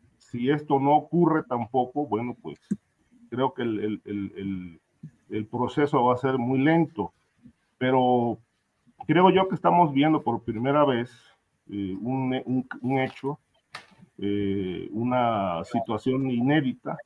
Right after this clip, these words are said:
donde una organización criminal, la más poderosa, este, pide que ya no se trafique, al menos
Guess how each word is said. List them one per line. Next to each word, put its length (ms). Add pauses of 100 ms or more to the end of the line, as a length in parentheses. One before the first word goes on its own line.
(400)
donde 540
una 260
organización 720
criminal, 520
la 100
más 200
poderosa, 800 (520)
este, 500 (280)
pide 280
que 100
ya 120
no 120
se 160
trafique, 500
al 160
menos 540